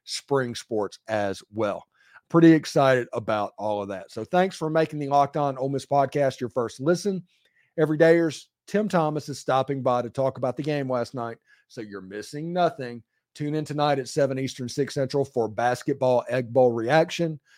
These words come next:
For your second listen, Locked On has launched the first ever national sports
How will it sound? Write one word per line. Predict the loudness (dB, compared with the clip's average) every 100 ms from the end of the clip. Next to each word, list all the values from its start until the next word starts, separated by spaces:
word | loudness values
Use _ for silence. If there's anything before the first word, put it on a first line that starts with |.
| _ -6
For | -2
your | 0
second | 4 4 4 0
listen, | -2 -2 -4
Locked | 0 0 0
On | -4 -2
has | -4 -6
launched | -4 -4 -4
the | -12 -2
first | 0 0 0
ever | -2 -2
national | -6 -8 -10 -10 -12
sports | -8 -4 -4 -4